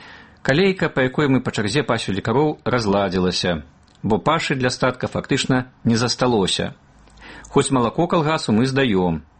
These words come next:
Вось вам праўда, як заціснулі людзей на вёсках.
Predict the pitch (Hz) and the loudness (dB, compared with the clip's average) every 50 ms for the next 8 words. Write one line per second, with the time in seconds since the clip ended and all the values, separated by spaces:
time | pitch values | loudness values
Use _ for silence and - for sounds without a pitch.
0 | _ - - - - 120 151 160 - 156 147 135 - 120 107 101 98 90 87 92 | _ -20 -18 -6 -2 0 0 2 2 0 0 0 0 0 0 0 0 0 0 -2
1 | 82 - - - - - - - 98 120 147 147 131 117 107 - - 139 - - | -2 -4 -8 -16 -20 -16 -6 -2 0 0 0 2 0 -2 0 0 0 -2 0 2
2 | 131 113 107 104 98 92 87 90 101 101 98 101 101 95 87 87 85 - - - | 2 2 2 2 0 0 0 0 0 2 2 2 2 2 0 0 -2 -2 -4 -4
3 | - - - - | -6 -6 -8 -12